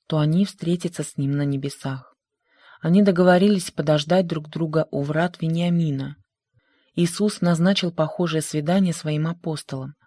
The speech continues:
Он обещал встретиться с ними в Галилее, и он сдержал свое слово.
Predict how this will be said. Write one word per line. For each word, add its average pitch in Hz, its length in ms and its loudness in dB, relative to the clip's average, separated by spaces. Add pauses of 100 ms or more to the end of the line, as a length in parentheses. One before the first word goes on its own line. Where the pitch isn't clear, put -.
(440)
Он 165 200 2
обещал 151 360 -2
встретиться 180 600 -4
с - 120 -10
ними 147 260 0
в 147 100 -8
Галилее, 147 640 -2 (360)
и 160 80 -4
он 196 260 4
сдержал 151 560 0
свое 131 340 -8
слово. 131 520 -10